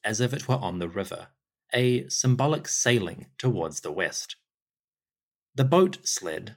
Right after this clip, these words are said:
was placed atop another, more generic sled. That one rested on the ground, and this was the means by which the mourners pulled the king. They would drag the sled with the boat and the mummy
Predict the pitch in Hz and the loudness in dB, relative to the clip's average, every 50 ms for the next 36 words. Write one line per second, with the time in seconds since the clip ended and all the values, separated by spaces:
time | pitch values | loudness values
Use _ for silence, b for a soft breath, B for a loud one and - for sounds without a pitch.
0 | _ - 113 110 - - - 120 117 113 - - 117 - - 104 98 98 - - | _ -6 -6 -6 -4 -2 0 0 0 0 0 -2 -4 -4 -2 -2 -4 -4 -4 -6
1 | 101 101 107 98 95 95 95 - - - - 110 104 98 95 92 92 - 95 92 | -4 -2 -2 -2 -2 -4 -8 -16 -16 -12 -6 -4 -2 -2 -2 -2 -4 -4 -4 -2
2 | 95 92 82 80 - - - - - - - - - _ _ _ _ _ _ _ | -2 -2 -2 -4 -6 -6 -8 -8 -8 -10 -12 -12 -14 _ _ _ _ _ _ _
3 | _ _ _ - 92 92 120 139 151 139 - 85 78 82 85 90 95 90 - - | _ _ _ -8 0 2 2 2 2 0 -4 -8 -8 -6 -6 -4 -4 -4 -4 -4
4 | - 95 90 90 85 78 - - 101 98 90 76 - - - - - _ B B | -6 -6 -6 -6 -8 -8 -8 -4 -2 -2 -2 -2 -4 -8 -14 -20 -20 _ B B
5 | B B B B 113 117 110 127 127 131 - - 135 120 - 120 107 98 101 110 | B B B B 0 2 4 4 4 2 2 0 0 2 2 0 2 2 2 2
6 | 123 139 151 147 - - - - 110 110 110 107 120 127 - - - 127 120 113 | 2 2 0 0 -2 -6 -6 -4 -2 0 0 0 0 0 -2 -4 -4 -2 0 2
7 | 107 107 107 92 85 85 85 - - - _ _ _ - - 113 87 82 82 - | 2 2 2 0 -2 -6 -8 -6 -8 -8 _ _ _ -4 -2 -2 -2 -2 -4 -8
8 | - - - - - - 87 85 90 92 - - _ _ _ _ _ _ _ _ | -12 -12 -12 -8 -6 -6 -6 -6 -10 -14 -16 -18 _ _ _ _ _ _ _ _
9 | _ _ _ _ _ _ - 120 127 135 131 123 127 123 131 131 139 151 147 135 | _ _ _ _ _ _ 2 4 4 4 4 2 0 0 2 2 2 2 0 0
10 | - 131 - - - - 98 82 - - - - - - _ _ 85 90 - - | -2 0 0 0 0 -2 -4 -4 -4 -6 -10 -12 -12 -14 _ _ -10 -8 -8 -6
11 | 101 98 - 95 90 101 - - 98 85 95 98 113 127 - 87 80 80 87 95 | -6 -4 -2 -2 -2 -2 -4 -6 -6 -4 -2 0 2 2 2 0 -2 -4 -10 -12
12 | - | -14